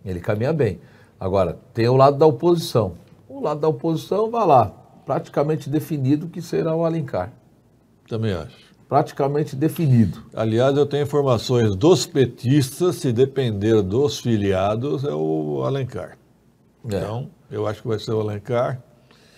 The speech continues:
Speaker 2: Nós temos o candidato do governo, que pra mim hoje é o secretário americano.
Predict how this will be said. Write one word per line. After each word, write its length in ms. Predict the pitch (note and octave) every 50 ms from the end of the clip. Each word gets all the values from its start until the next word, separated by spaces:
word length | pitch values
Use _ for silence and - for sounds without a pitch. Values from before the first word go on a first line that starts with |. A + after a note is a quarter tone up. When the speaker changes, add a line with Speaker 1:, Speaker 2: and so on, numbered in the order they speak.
| _ _ _ _ _ _ _ _ _ _ _ _ _ _ _
Speaker 2:
Nós 260 | - A2+ A2+ G#2+ - -
temos 280 | - B2 A#2+ A2+ A2+
o 60 | A2+ A2
candidato 400 | A#2 A#2 G#2+ G2+ G#2 G#2+ G2+ F#2
do 80 | G#2+
governo, 500 | G2 A2+ A2 G#2+ F#2 F#2 G#2+ B2+ C#3 C3
que 100 | B2+ -
pra 200 | G2+ - A2+ G#2+
mim 180 | G#2+ A#2 A#2+ A2
hoje 480 | G#2 A2+ A2+ A2 G2+ F#2+ - - F2+
é 100 | F#2 G#2
o 300 | A2 A2 G#2 G2 F#2 F2
secretário 640 | E2+ - - G#2 F#2 - G2 F#2+ - G#2+ G2+ G2 G2+ G2
americano. 720 | F#2+ G#2 G#2 G#2+ A2 A2+ - A#2 B2+ C#3+ D#3+ F3 F3+